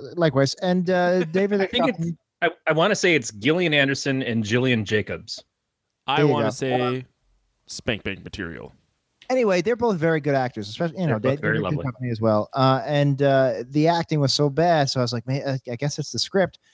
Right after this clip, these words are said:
Speaker 1: But it might also be the format. Maybe they're just as good at actors as they are.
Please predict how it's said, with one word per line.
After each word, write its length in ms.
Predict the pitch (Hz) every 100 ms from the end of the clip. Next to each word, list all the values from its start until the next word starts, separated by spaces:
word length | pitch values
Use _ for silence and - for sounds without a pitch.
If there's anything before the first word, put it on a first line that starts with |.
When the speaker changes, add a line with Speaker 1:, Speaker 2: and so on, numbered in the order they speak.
| _ _ -
Speaker 1:
But 80 |
it 60 | 190
might 240 | 202 277 -
also 360 | 139 185 220
be 160 | 175 170
the 100 | 151
format. 600 | - - 143 180 220 233
Maybe 240 | 160 170 175
they're 160 | 165
just 300 | 143 143 - 147
as 140 | 120
good 200 | 123 156
at 80 | 165
actors 400 | 143 - 151 131
as 120 | 123
they 120 | 127
are. 300 | 123 131 151